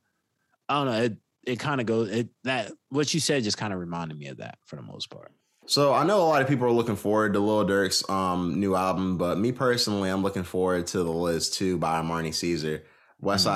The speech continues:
Speaker 2: Side Gun just announced their album recently, and, um, I was a fan of the first one. Me personally, um, I look forward to, you know, seeing the First Lady of Griselda release her second project.
Speaker 1: Nah, I'm,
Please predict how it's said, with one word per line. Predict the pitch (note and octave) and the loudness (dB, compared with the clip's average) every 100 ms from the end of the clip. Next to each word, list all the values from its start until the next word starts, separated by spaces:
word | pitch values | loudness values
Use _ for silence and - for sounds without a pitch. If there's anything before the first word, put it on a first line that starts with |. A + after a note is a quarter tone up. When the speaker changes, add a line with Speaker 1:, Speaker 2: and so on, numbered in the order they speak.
| F#2 | 0
Speaker 2:
Side | F2+ | 0
Gun | F#2 F2+ F2+ | 0 0 -2
just | E2 - | -2 -2
announced | E2 F2 E2+ | -2 -2 -2
their | D#2+ | -2
album | D2 F2 E2+ E2+ | 0 -2 -2 -2
recently, | E2+ E2+ F2 E2 E2+ E2+ E2 | 0 0 -2 -2 -2 -4 -4
and, | D2+ E2+ E2+ D#2 | -4 -4 -4 -4
um, | D#2 D#2+ - | -4 -4 -4
I | F#2 | -2
was | G2 F#2 | 0 0
a | |
fan | F2+ G2+ G2 | -2 -2 0
of | F2+ | -2
the | |
first | E2+ G2 G2 G2+ | -2 0 2 0
one. | G2 F#2 - - _ - | -2 -4 -8 -20 _ -8
Me | G2+ G2+ | -2 -2
personally, | - G2 F#2+ F#2+ F#2 F#2 F2+ E2 | 0 0 0 0 -2 0 0 -2
um, | D2+ F2 E2 D#2 - - _ _ - | -2 -2 -2 -4 -6 -12 _ _ -4
I | F#2+ G2 F#2+ F2 E2+ D2+ - _ _ | 0 0 0 0 0 -4 -10 _ _
look | F#2+ F#2 | -2 -2
forward | - F#2+ F#2+ F2+ | -2 0 0 0
to, | G2+ F2+ F2+ F2+ E2+ - | 0 2 2 0 -4 -8
you | - F#2 | -4 -2
know, | F2 | -2
seeing | - F#2+ F2 | -2 -2 -2
the | |
First | - F#2+ E2+ - | -2 -2 0 -2
Lady | F2+ F2 | 0 0
of | D#2 F2 | 0 0
Griselda | F#2 E2+ E2+ E2+ E2+ | -2 -2 -2 -2 -2
release | E2 F2 F2 | -2 -4 -2
her | E2+ | -4
second | F#2 F2 | -4 -6
project. | F#2 G#2+ D#2+ A#1+ - - - - _ _ _ _ _ _ _ | -4 -4 -4 -8 -12 -16 -18 -20 _ _ _ _ _ _ _
Speaker 1:
Nah, | B2 A2 G2 A#2 | -4 -2 0 0
I'm, | D3 A2 F2+ | 2 0 -2